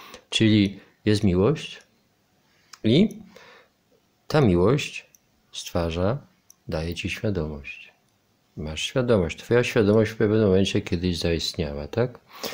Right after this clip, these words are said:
I ta miłość dała ci ciało, które ukształtowało się i rozwija się do dzisiaj.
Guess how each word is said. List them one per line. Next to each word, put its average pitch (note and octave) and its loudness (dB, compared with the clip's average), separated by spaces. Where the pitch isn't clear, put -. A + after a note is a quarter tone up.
I D3 2
ta D3+ 2
miłość G2 4
dała F2 2
ci F2 -4
ciało, F2+ 2
które E2+ -2
ukształtowało D#2+ -2
się - -8
i - -4
rozwija D#2 -6
się E2 -8
do D2 -6
dzisiaj. C#2 -12